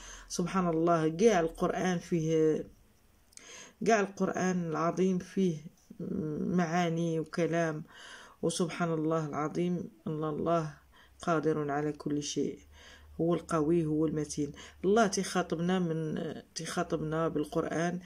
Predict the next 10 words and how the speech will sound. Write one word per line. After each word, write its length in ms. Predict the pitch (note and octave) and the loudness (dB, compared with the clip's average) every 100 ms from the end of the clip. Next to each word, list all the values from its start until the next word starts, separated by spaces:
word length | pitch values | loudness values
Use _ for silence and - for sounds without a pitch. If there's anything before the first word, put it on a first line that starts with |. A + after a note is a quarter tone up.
| - - - | -12 -18 0
أي 200 | G#3 F#3 | 4 6
حاجة 340 | F3+ E3+ D3+ D#3+ | 4 2 2 2
أو 360 | D#3 G3 E3+ | 2 2 2
تهتي 460 | E3 E3 D3 - D#3+ | 2 -2 -4 2 2
عليها 500 | E3+ D#3+ D#3 E3 - - | 4 2 2 -2 -4 -2
أو، 220 | F3+ E3+ - - - - - - | 0 0 -4 -18 -18 -18 -8 0
آه، 220 | F3 F3 | 4 4
دختي 640 | D#3+ G3 - - F#3+ - - | 4 0 -2 -2 0 0 2
أو 380 | F3+ E3+ D#3+ - | 4 4 4 2
أنك 480 | - F3+ F3+ F3+ | 0 0 0 -2